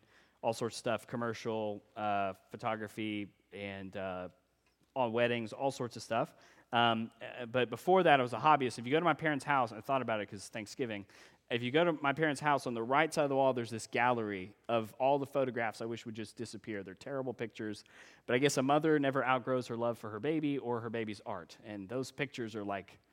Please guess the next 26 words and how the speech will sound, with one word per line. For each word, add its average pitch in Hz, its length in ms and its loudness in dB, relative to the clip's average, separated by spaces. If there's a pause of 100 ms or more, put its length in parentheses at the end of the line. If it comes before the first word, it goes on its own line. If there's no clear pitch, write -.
(420)
twenty 156 300 0
years 156 220 4
old, 110 340 2
but 110 100 -6
they're 117 120 -4
still 160 360 4
up. 139 360 6 (380)
And, 131 540 4
um, 113 600 4 (320)
<laughs> - 320 -20
the, 135 260 -2
most 160 300 2
of 170 60 -2
the 151 60 0
photos 143 540 2
are 113 220 0
cityscapes 123 580 -4
or 107 60 -8
landscapes 117 580 -4
because 107 480 -6 (380)
portraits 147 680 -2
really 131 320 0
intimidated 117 540 0
me, 117 240 -4 (160)
uh, 104 160 -6
before 113 560 -4